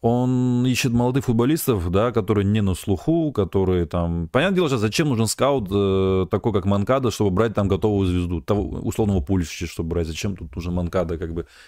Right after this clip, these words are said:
И так все знают, кто такой Пулишич. А Манкада находит там условных игроков. Вот Шау, да, статья такая была год назад, что Малика Шау Манкада два года рассматривал еще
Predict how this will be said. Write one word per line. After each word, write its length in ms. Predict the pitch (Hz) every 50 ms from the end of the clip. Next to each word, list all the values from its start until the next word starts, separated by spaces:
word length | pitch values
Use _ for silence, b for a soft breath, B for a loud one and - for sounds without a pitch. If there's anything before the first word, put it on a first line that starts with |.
| B B
И 60 | B 87
так 200 | - - - -
все 140 | - 104
знают, 220 | 92 110 120 117 -
кто 100 | - -
такой 160 | 90 - 95
Пулишич. 540 | 87 - 101 90 87 80 - - - - - B B B B B B B
А 120 | B 90 90
Манкада 360 | 101 107 120 120 170 196 180
находит 460 | 143 127 120 - 151 143 135 127 -
там 220 | - 110 104 101 98
условных 400 | 90 - - 120 117 107 90 104
игроков. 260 | 98 98 92 101 98
Вот 160 | 139 165 -
Шау, 300 | - 143 127 113 95 90
да, 180 | 90 107 120 123
статья 320 | - - 117 101 - 107
такая 280 | 95 95 82 92 92 87
была 200 | 87 101 127 135
год 240 | 127 110 101 92
назад, 360 | - 101 92 95 95 90 85 - B B B B B B B B
что 320 | B - - - 107 104
Малика 420 | 101 101 104 107 123 127 - 117 101
Шау 360 | - - 160 165 170 156 139
Манкада 420 | 113 107 104 104 107 127 135 123
два 240 | 107 95 98 120 123
года 280 | 120 113 107 101 92 92
рассматривал 600 | 95 92 - - 101 95 90 82 90 87 87 87
еще 540 | 90 85 - - 104 98 98 95 92 92 -